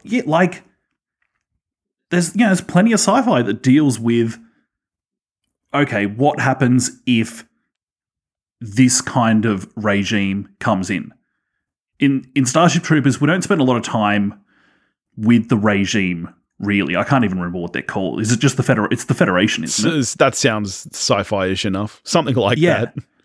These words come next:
Speaker 1: It's like, and it's like, what if these people got in? And Starship Troopers really is, it's set in a world where what if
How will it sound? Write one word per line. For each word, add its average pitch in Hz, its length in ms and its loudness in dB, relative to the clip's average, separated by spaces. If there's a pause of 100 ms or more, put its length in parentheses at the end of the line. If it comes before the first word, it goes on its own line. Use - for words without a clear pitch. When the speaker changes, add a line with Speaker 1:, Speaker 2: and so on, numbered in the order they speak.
(360)
Speaker 1:
It's 135 180 -2
like, 139 140 2
and 151 100 4
it's 139 140 0
like, 123 160 2
what 113 200 2
if 120 140 2
these 117 220 0
people 120 280 -2
got 113 220 0
in? 147 160 2
And 131 220 0
Starship 190 400 0
Troopers 127 360 0
really 120 300 4
is, 117 120 -2
it's - 200 -4
set - 380 0
in 135 120 2
a 143 60 2
world 110 480 -2
where 101 400 -4 (680)
what 107 260 -2
if 120 360 -2